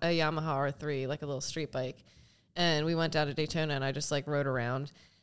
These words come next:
And then I rode that for a long, well, not really long time, a couple months. And then one day I was just messing around with my Virago, and I'm like, "If it starts today, I'm gonna ride it." And it started. And I'm like, <laughs> "All right, let's go." So then I rode that for a while.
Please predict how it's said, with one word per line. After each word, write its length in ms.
And 140
then 520
I 120
rode 260
that 260
for 100
a 80
long, 380
well, 120
not 180
really 160
long 180
time, 200
a 20
couple 220
months. 340
And 80
then 120
one 200
day 360
I 80
was 80
just 140
messing 260
around 120
with 80
my 120
Virago, 420
and 80
I'm 60
like, 140
"If 60
it 140
starts 360
today, 160
I'm 100
gonna 120
ride 280
it." 160
And 120
it 120
started. 460
And 180
I'm 80
like, 200
<laughs> 200
"All 120
right, 220
let's 220
go." 320
So 160
then 320
I 120
rode 260
that 260
for 120
a 100
while. 460